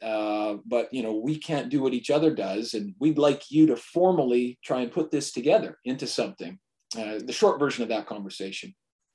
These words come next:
And so I said, "Okay, well, uh, you know, Sabre Tactical and Natural Spirit International, Natural Tactical,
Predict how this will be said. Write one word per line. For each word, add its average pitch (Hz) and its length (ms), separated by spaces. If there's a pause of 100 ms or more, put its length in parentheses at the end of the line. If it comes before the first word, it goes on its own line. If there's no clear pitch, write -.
(180)
And 135 100
so 123 160
I 120 60
said, 147 180
"Okay, 143 280
well, 120 280 (920)
uh, 104 220
you 123 120
know, 110 160
Sabre 135 400
Tactical 123 600
and 113 100
Natural 120 340
Spirit 127 340
International, 117 760
Natural 110 380
Tactical, 156 760